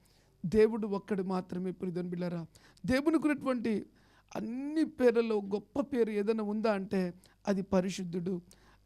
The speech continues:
ఆయనకున్న పేర్లలో గొప్ప పేరు పరిశుద్ధుడు. దేవునికి స్తోత్రం కలుగునుగాక. అంతేకాదు ప్రియ దేవుని బిడ్డలారా, యెరూషలేములో ఉన్నటువంటి దేవుడి మందిరము పరిశుద్ధమైనది,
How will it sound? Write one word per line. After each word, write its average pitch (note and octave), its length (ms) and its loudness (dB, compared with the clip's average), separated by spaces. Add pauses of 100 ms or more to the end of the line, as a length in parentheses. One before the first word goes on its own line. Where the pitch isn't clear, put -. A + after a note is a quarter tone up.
ఆయనకున్న A#3 440 0
పేర్లలో A3+ 500 2
గొప్ప G3 320 0
పేరు G3+ 340 2
పరిశుద్ధుడు. F#3 800 0 (100)
దేవునికి G3+ 600 0 (340)
స్తోత్రం G#3+ 520 10
కలుగునుగాక. G3 760 6
అంతేకాదు C#4 720 4
ప్రియ G#3 180 -2
దేవుని A3 180 4
బిడ్డలారా, G3+ 320 2 (1600)
యెరూషలేములో D4 580 6
ఉన్నటువంటి B3+ 440 2
దేవుడి A3 400 2
మందిరము G3+ 500 2
పరిశుద్ధమైనది, G3 1000 2